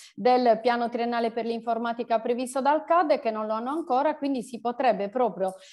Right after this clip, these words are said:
eh, realizzare, eh, questo, mm, il microprogetto che prevede la realizzazione del piano utilizzando chiaramente il format ufficiale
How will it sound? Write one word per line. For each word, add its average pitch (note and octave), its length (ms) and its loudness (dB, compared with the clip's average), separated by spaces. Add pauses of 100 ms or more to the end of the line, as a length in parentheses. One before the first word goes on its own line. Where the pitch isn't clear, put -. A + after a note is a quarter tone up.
eh, G#3 140 4
realizzare, A3 880 6
eh, G3+ 120 -4
questo, G3+ 680 2
mm, F3+ 300 -6 (140)
il A3 100 2
microprogetto A#3+ 1040 4
che F#3+ 140 -2
prevede G3+ 360 4
la F3 140 2
realizzazione A3+ 560 0
del F4 180 2
piano D4 240 0
utilizzando G#3 600 -4
chiaramente G3 480 -4
il G3+ 100 -4
format F#3 580 -2
ufficiale F3+ 720 -2